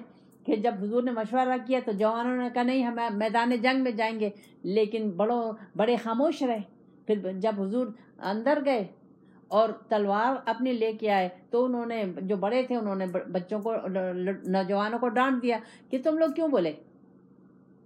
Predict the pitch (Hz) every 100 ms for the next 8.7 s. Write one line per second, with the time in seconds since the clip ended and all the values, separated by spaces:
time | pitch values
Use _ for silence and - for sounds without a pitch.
0 | - - 240 247 269 247 285 277 277 277
1 | 277 240 233 247 247 233 214 220 226 226
2 | 233 220 185 214 214 220 214 185 180 180
3 | 180 - - - - - - - - -
4 | - 226 - - 180 220 208 226 190 240
5 | 262 - 202 196 214 226 240 247 240 240
6 | 240 - 175 - 190 190 190 175 - 185
7 | 180 196 202 233 233 196 175 208 220 226
8 | 180 190 285 277 262 254 240